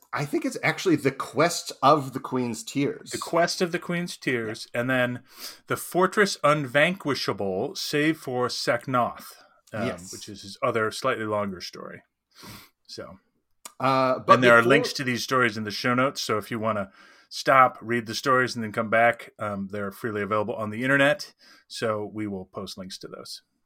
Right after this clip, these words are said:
Speaker 1: Uh, yes, but before we get into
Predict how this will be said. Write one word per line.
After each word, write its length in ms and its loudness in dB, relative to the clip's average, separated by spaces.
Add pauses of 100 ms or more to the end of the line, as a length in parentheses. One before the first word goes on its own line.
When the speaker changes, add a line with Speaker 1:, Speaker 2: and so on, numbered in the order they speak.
(640)
Speaker 1:
Uh, 280 4 (100)
yes, 340 2
but 200 4
before 360 6
we 140 2
get 220 8
into 260 4